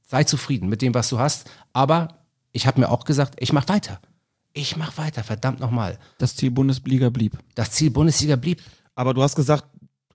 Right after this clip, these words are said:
Speaker 3: du hast dann was anders gemacht, du hast einen Sportpsychologen erwähnt, Ole Benti heißt der Mann, wenn wir richtig informiert sind.
Speaker 1: Richtig.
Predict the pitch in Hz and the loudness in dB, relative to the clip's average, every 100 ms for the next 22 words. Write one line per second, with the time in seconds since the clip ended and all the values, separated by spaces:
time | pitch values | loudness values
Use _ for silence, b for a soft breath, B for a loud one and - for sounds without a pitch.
0 | _ - 120 151 156 120 - 113 143 165 | _ -4 -2 0 2 2 0 0 0 0
1 | 185 190 147 135 127 110 _ - - 120 | 0 0 0 0 0 -2 _ -8 -4 -2
2 | - 160 165 151 147 151 165 185 - 127 | -2 0 0 0 0 4 4 4 2 0
3 | 113 139 165 160 - 170 165 170 143 139 | 2 2 0 -4 -2 -2 -2 -2 -2 -4
4 | 147 147 147 147 151 151 151 110 95 87 | -4 -6 -4 -2 0 0 0 0 -2 -6